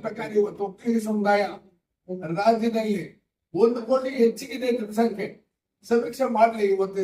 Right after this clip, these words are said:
ನಿಮ್ಮ ಪತ್ರಿಕೆ ಸ್ನೇಹಿತರು ಮುಂದೆ ನೀವು ನಮ್ಮ ಅಣ್ಣ ತಮ್ಮಂದಿದ್ದಂಗೆ ನೀವು ಮುಂದೆ ಒಂದು ಚಾಲೆಂಜ್ ಮಾಡ್ತೀನಿ. ಸರಿ, ಸುಮಾರು ಹತ್ತತ್ರ ಒಂದು ಕೋಟಿ ಒಕ್ಕಲಿಗ ಸಮುದಾಯ ಜನಸಂಖ್ಯೆ ಬಂದೇ ಇದೆ ನೋಡಿ. ಎರಡ್ ಸಾವಿರದ ಹನ್ನೊಂದರಲ್ಲಿ ಇವ್ರು ಅರವತ್ತೊಂದು ಲಕ್ಷ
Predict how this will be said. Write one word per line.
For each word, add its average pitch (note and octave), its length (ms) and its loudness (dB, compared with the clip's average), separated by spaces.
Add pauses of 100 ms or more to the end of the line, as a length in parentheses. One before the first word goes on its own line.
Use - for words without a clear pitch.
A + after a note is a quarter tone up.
ನಿಮ್ಮ F#3+ 260 -8 (100)
ಪತ್ರಿಕೆ G#3 580 -4
ಸ್ನೇಹಿತರು G#3 420 2
ಮುಂದೆ F#3+ 260 -12
ನೀವು G3+ 140 4 (100)
ನಮ್ಮ G3 160 -8
ಅಣ್ಣ - 160 -16
ತಮ್ಮಂದಿದ್ದಂಗೆ F3 640 -10 (640)
ನೀವು F#3+ 200 -4
ಮುಂದೆ G#3+ 220 -4
ಒಂದು G#3 180 -2
ಚಾಲೆಂಜ್ G#3+ 340 -4 (140)
ಮಾಡ್ತೀನಿ. - 420 -10 (1080)
ಸರಿ, A#3+ 280 2
ಸುಮಾರು A3 380 4 (300)
ಹತ್ತತ್ರ - 420 -2 (160)
ಒಂದು G#3 200 -6
ಕೋಟಿ A3+ 240 0 (600)
ಒಕ್ಕಲಿಗ A3+ 420 -4
ಸಮುದಾಯ G#3 320 2 (100)
ಜನಸಂಖ್ಯೆ G3+ 520 -6
ಬಂದೇ E3+ 260 -6
ಇದೆ F#3 140 -2 (120)
ನೋಡಿ. E3+ 200 -8 (680)
ಎರಡ್ A3 300 4
ಸಾವಿರದ C4+ 340 2
ಹನ್ನೊಂದರಲ್ಲಿ A3 500 -6
ಇವ್ರು F#3+ 200 -4
ಅರವತ್ತೊಂದು G#3+ 480 -4
ಲಕ್ಷ F#3 140 -12